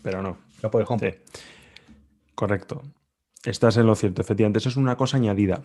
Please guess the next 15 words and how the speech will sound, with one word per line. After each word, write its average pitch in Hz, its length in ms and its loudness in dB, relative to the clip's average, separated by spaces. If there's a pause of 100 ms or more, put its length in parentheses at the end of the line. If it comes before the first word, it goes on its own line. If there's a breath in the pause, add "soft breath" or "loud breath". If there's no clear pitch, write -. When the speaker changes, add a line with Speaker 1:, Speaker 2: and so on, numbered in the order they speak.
(120)
Speaker 1:
Pero 180 240 6
además, 151 680 2 (100)
ya - 160 -2
os 92 80 -4
voy 104 100 0
a 110 80 0
mandar 113 440 -2
luego 107 260 -4
la 101 140 -4
captura, 98 560 -4 (560 loud breath)
eh, 104 520 -4 (220)
en 101 200 -6
las 98 180 -8
comparaciones 110 840 0
de 123 340 -2